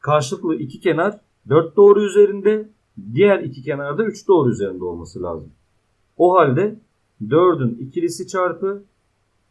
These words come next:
üçün ikilisi diyorum. Dördün ikilisi altıya eşit, üçün ikilisi de üçe eşit. Altı kere üçten on sekiz tane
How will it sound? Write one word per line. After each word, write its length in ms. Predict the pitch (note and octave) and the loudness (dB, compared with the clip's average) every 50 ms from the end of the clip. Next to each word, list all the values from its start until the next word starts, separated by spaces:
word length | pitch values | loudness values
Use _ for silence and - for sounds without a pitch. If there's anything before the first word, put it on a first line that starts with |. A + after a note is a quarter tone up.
| _ _ _ _ _ _ _ _ _ _ _ _ - | _ _ _ _ _ _ _ _ _ _ _ _ -14
üçün 380 | D#3 - - D#3+ D#3+ E3 - - | -12 -8 -6 -6 -6 -6 -8 -12
ikilisi 440 | B2+ B2 - C#3 C#3+ C#3+ - F3 D#3+ | -12 -10 -10 -10 -10 -10 -10 -8 -4
diyorum. 380 | F3+ F3 E3+ D#3+ E3 E3+ E3+ _ _ _ _ _ G2 | -2 -2 0 0 -2 -4 -6 _ _ _ _ _ 4
Dördün 480 | A2 D3+ E3 F3 D#3+ D3 C#3+ A#2+ A2+ - | 6 8 8 6 6 2 -2 -4 -4 -6
ikilisi 680 | A#2+ - - E3 D#3+ C#3+ B2+ - C3 C3 C#3+ - - _ _ _ _ _ _ _ _ - | -10 -10 -8 -6 -6 -6 -6 -4 -4 -6 -6 -6 -12 _ _ _ _ _ _ _ _ -10
altıya 480 | G#2+ G#2 G#2 G2+ - - C3+ D3+ D#3+ D#3 | -6 -4 -4 -4 -6 -6 -6 -6 -4 -4
eşit, 300 | C#3+ - - D#3+ - _ _ _ - | -6 -8 -10 -12 -12 _ _ _ -12
üçün 240 | - C3+ - D#3 C#3+ | -12 -12 -8 -6 -6
ikilisi 420 | C3 C3+ C#3 C3+ B2+ B2 - A#2 | -6 -6 -6 -8 -10 -10 -10 -12
de 40 | B2+ | -12
üçe 340 | - - A2+ - - D#3 D3+ | -14 -14 -16 -14 -12 -10 -10
eşit. 300 | C#3 C3 C#3 D#3 D3+ - _ _ _ _ _ _ _ _ _ - | -10 -10 -10 -12 -14 -16 _ _ _ _ _ _ _ _ _ -6
Altı 320 | B2 B2 B2 B2 B2 - | -2 -2 -2 -2 -2 -4
kere 160 | - C3+ G#2+ | -6 -4 -4
üçten 440 | G2+ F2+ F2+ - - C3 C3+ C#3 C#3+ _ _ _ _ _ _ _ _ _ _ _ | -4 -6 -8 -8 -8 -6 -6 -6 -10 _ _ _ _ _ _ _ _ _ _ _
on 180 | - C#3 D3+ D3 | -4 -4 -4 -4
sekiz 360 | B2+ C3 A2+ - - - - | -6 -8 -10 -12 -14 -18 -12
tane 460 | _ - C#3 C3 A#2 A2+ B2 C3 C3 | _ -4 -4 -2 -2 -2 -4 -6 -8